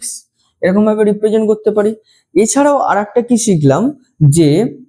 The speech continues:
আহ, প্রান্তীয় সংখ্যা দুটির গুণফল। আচ্ছা দেখো তো, two multiply with six,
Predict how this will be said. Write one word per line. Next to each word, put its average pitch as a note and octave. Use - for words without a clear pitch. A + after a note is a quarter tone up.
আহ, C#3
প্রান্তীয় F#3+
সংখ্যা G#3
দুটির G3+
গুণফল। C3
আচ্ছা E3+
দেখো C3
তো, E3+
two G3+
multiply F3
with E3+
six, F#3+